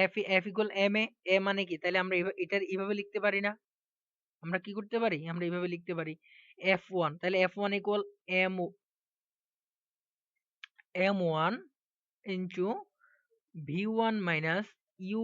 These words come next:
ওয়ান divided by T equal minus এফ টু সমান কি? এম ওয়ান, এম টু ভি টু মাইনাস ইউ ওয়ান, ইউ টু আর divided by T।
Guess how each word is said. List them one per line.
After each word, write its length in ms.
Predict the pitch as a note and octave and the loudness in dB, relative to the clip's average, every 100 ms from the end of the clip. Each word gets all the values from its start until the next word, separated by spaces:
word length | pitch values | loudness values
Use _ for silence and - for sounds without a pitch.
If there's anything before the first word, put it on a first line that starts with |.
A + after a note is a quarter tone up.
| G#3+ | 2
ওয়ান 180 | D#3+ C#3 C3+ C#3+ _ _ _ _ | 0 -2 -8 -20 _ _ _ _
divided 320 | D#3 E3 E3 | -4 -2 -2
by 100 | F3 F#3+ _ | -4 -6 _
T 20 | B3 G#3+ C#3 C3 _ _ _ _ _ _ _ _ _ _ - | -6 -4 -6 -12 _ _ _ _ _ _ _ _ _ _ -10
equal 420 | G3+ - G3 C#3 C#3 _ _ _ _ _ _ _ | -8 -2 0 0 -6 _ _ _ _ _ _ _
minus 560 | D#3+ E3+ E3+ D#3+ E3+ G#3+ - - G3 | -6 0 0 2 0 -2 -6 0 2
এফ 80 | G#3+ - | 2 -2
টু 80 | A#3 | -6
সমান 280 | A3 A3+ A3+ | -2 0 0
কি? 140 | G#3+ C4+ - _ - F3+ | -2 -6 -10 _ -2 2
এম 120 | F#3+ F#3 | 2 2
ওয়ান, 320 | E3 D#3+ F3 - F#3 | 2 2 2 0 0
এম 100 | F#3+ G3 F#3+ | 2 0 -4
টু 120 | E3 F#3+ A4 - _ _ _ _ _ _ _ _ _ _ _ _ _ _ A3 | 0 0 -2 -8 _ _ _ _ _ _ _ _ _ _ _ _ _ _ -16
ভি 340 | D#3+ C#3+ E3 A3+ G#3+ | -12 -4 -2 -2 -2
টু 80 | B3 | -2
মাইনাস 540 | A#3 F3 E3+ D#3+ F#3 A#3 - _ _ _ | 2 2 2 2 0 -2 -12 _ _ _
ইউ 240 | E3+ G3 A3 | -8 -2 0
ওয়ান, 160 | E3+ D#3 - | 2 0 -6
ইউ 200 | F3+ F#3+ G#3+ F3 | -6 -2 -2 -2
টু 100 | C#3+ C#3+ _ _ _ _ | -8 -10 _ _ _ _
আর 140 | - E3 | -4 -2
divided 360 | D#3 D#3+ F#3 F3+ | 0 2 2 2
by 80 | F#3 | -2
T। 20 | B3 | -2